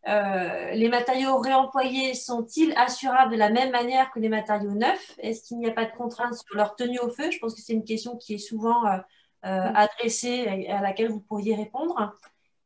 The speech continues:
Speaker 1: Euh, je peux vous laisser prendre, euh, prendre la parole. Il y a un certain nombre de questions aussi qui sont liées à la capacité d'avoir des solutions, euh, euh, dans les régions, euh, euh, qui est aussi une question qui est récurrente dans le, dans le chat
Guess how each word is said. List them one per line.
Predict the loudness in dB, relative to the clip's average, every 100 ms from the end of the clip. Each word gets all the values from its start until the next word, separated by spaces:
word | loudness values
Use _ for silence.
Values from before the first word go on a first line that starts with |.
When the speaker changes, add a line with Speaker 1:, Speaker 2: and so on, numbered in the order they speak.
| 0
Speaker 1:
Euh, | 4 4 4 2
je | 2
peux | 0 0
vous | -2 0
laisser | -2 -2 -6
prendre, | -2 -2 0 0
euh, | 4 2
prendre | 2 0 2
la | 4
parole. | 4 6 6 6
Il |
y |
a | 2
un |
certain | 0 -4
nombre | -4
de | -6
questions | -6 -6 -4
aussi | -4 -8 -12
qui | -12
sont | -8 -4
liées | -2 4
à | 6
la | 6 2 -4 -18 2
capacité | 4 4 2 0
d'avoir | 2 2 2
des |
solutions, | -4 -6 -8 -6 -4 -2 -2
euh, | 0 4 4 2 -6 _ -6
euh, | -2
dans | 2
les | 2 2
régions, | 0 0 -2 -4 -8 -6
euh, | -2
euh, | 0 0 0 0 -2 -2 -4 -8 -10
qui | -4 0
est | 0
aussi | 0 -6 -6
une | -4
question | -4 -4
qui | -4 0
est |
récurrente | 0 -2 0 2 4
dans | 2
le, | 2 2 0
dans | 0
le | 0
chat | 0 -2